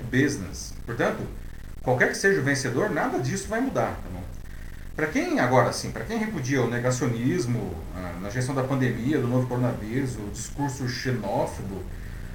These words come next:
desprezo pelas instituições, né, protecionismo econômico, o estilo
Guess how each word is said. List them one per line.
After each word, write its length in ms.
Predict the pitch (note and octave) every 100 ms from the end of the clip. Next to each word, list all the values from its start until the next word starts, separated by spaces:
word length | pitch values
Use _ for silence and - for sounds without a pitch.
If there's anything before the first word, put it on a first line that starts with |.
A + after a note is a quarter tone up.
| -
desprezo 480 | C3 - D#3 F3 F3
pelas 240 | D#3+ C#3
instituições, 1040 | D3+ - C#3+ B2 - A#2 D3+ D#3+ G#2 F#2 F2+
né, 240 | F#2 F2 -
protecionismo 600 | B2+ C3 - C#3 C#3 D3+
econômico, 680 | C#3 B2 A2+ C#3 D3+ B2 G#2
o 100 | G#2
estilo 540 | G2+ - D3 B2+ G#2